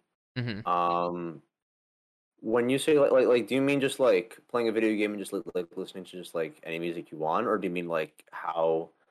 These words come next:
Speaker 2: how is music used inside of video games?
Speaker 1: So, like, in your opinion, do you think, like, listening to music while you play video games, like, what is, what is your opinion on that?
Speaker 2: I mean, yeah, go for it if you want. I,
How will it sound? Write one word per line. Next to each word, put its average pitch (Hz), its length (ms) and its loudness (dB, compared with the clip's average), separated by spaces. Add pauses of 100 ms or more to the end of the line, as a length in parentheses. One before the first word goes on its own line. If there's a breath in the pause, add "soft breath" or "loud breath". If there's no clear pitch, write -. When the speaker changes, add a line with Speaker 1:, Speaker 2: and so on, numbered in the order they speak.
(580)
Speaker 2:
how 90 180 2
is 87 160 -2
music 87 420 -4 (160)
used 80 500 -8
inside 73 420 -8
of 69 100 -4
video - 200 -8
games? - 460 -20 (140)
Speaker 1:
So, 143 80 0
like, 113 180 0
in 135 140 0
your 139 180 4
opinion, 117 460 0
do 110 100 -2
you 110 100 0
think, 113 360 -2
like, 107 220 0
listening 113 400 2
to - 80 -6
music 110 380 -2
while 104 120 2
you 110 80 0
play 113 180 0
video 107 280 0
games, 104 420 -4
like, 110 140 -4
what 110 120 -2
is, 110 140 -4
what 110 160 -6
is 107 80 -8
your 104 120 -4
opinion 101 340 -6
on 101 140 -10
that? 101 200 -14 (1600)
Speaker 2:
I 104 60 -2
mean, 107 280 2
yeah, 110 280 2
go 110 220 2
for 139 160 0
it 101 80 2
if - 80 -10
you 73 80 -4
want. 73 320 -6
I, 80 100 -2